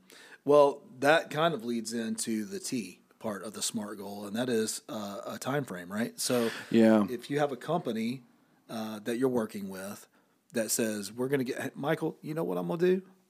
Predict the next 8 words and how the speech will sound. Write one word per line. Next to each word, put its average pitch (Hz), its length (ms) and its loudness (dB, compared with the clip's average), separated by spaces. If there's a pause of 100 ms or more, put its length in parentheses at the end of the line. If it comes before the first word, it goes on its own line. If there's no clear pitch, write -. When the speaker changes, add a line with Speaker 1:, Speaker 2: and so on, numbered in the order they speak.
(440)
Speaker 1:
I'm 175 180 0
gonna 151 220 4
generate 101 760 -4
one 107 380 -4
hundred 104 300 -8
leads 98 240 -14
for - 160 -12
you." 69 260 -14